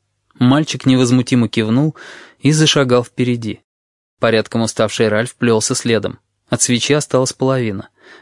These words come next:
Пальцы уже не ощущали ожогов. Мальчик привел его в уютную комнату и усадил в кресло с высокой спинкой. Ему дали отличный подсвечник, таблетку от головной боли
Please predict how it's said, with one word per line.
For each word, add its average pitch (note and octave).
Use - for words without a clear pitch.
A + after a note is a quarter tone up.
Пальцы A2+
уже C#3
не A2+
ощущали A2
ожогов. G2+
Мальчик B2+
привел D3+
его D#3+
в D3
уютную C#3+
комнату B2
и C3
усадил C3+
в -
кресло C#3
с -
высокой C3+
спинкой. A2
Ему B2+
дали B2
отличный A2
подсвечник, -
таблетку C#3
от C#3
головной A#2+
боли B2